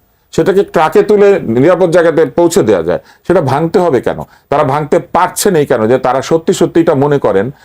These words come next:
যে তাদের যা খুশি করার ম্যান্ডেট রয়েছে। যা খুশি করার ম্যান্ডেট রয়েছে, এটা কেবলমাত্র অনির্বাচিত লোকেরা বলতে পারেন। কোনো রাজনীতিবিদ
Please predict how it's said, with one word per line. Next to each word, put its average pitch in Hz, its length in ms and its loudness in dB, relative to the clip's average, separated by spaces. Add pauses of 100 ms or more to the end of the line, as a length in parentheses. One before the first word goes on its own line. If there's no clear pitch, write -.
(200)
যে 131 260 2
তাদের 127 360 -2
যা 127 220 0
খুশি 151 200 -2
করার 120 260 -2 (240)
ম্যান্ডেট 110 480 0
রয়েছে। 90 280 -2 (360)
যা 135 320 0
খুশি 208 300 -2
করার 202 260 2
ম্যান্ডেট 160 460 0
রয়েছে, 170 240 2
এটা 151 100 0
কেবলমাত্র 165 580 0
অনির্বাচিত 147 520 0
লোকেরা 104 340 -2
বলতে 95 300 -2
পারেন। 82 240 -4 (320)
কোনো 165 200 2
রাজনীতিবিদ 156 640 2